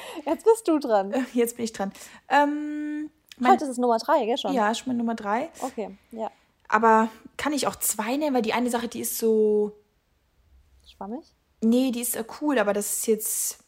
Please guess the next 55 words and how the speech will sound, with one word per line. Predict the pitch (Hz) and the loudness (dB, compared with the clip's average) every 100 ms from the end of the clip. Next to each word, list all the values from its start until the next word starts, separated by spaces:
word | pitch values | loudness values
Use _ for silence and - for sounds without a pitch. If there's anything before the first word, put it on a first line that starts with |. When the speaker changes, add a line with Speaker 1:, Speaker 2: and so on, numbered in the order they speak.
| _ _ _ _ | _ _ _ _
Speaker 2:
ja, | - 190 185 | -8 -6 -6
das | 202 | -6
ist | 214 - | -8 -6
eher | 214 196 | -4 -2
so | 202 | -2
eine, | 196 196 196 - _ _ _ _ _ | -4 -4 -6 -8 _ _ _ _ _
ich | 202 | -12
sag's | - - | -10 -10
einfach. | - 196 202 | -10 -10 -10
Speaker 1:
Ist | |
es | 202 - | -12 -8
Trinkwasser | 220 208 - 262 214 | -6 -6 -4 -4 -2
oder | 180 170 | -2 -2
was? | 185 | -4
Speaker 2:
Nein, | 180 190 190 185 - - - | -4 -6 -6 -8 -10 -18 -10
nee, | 190 185 | -6 -6
nee. | 185 185 - - - | -6 -8 -10 -12 -10
Aber | - 208 | -2 -2
das, | 208 - | -2 -2
äh, | 202 202 202 | 0 0 -2
das | 208 | -6
gehört | - 220 | -6 -4
zu | 202 | -4
den | |
Sachen, | 190 196 | -6 -6
die | 196 | -8
ich | |
auf | 196 | -8
jeden | 190 | -6
Fall | 196 | -8
auch | 190 | -8
bei, | - | -8
da, | 208 202 | -6 -4
beibehalten | 202 208 226 247 | -2 -2 -2 0
will. | 247 | 0
Speaker 1:
Okay. | 262 - - | 0 -4 -6
Speaker 2:
Nee, | 247 | -2
ich | 214 | 0
möchte | 233 240 240 | -2 -4 -4
auf | |
jeden | 233 226 | -6 -6
Fall | 220 | -6
mehr | 208 220 208 | -6 -6 -6
in | 190 | -8
die | 180 | -6
Yoga-Richtung | 190 190 208 233 - 277 | -6 -6 -6 -8 -10 -10
wieder | 277 285 | -8 -8
gehen. | 277 311 392 - - - - - - | -8 -8 -10 -16 -20 -20 -20 -20 -4
Ähm, | 233 226 226 | 0 2 2
Speaker 1:
Ich | 220 | 8
auch, | 330 320 403 403 523 571 | 8 10 4 2 0 4
ne? | 440 | 6
Speaker 2:
echt? | - 571 | 4 0
Speaker 1:
Ich | 605 - 508 | 0 10 12
auch. | 403 | 12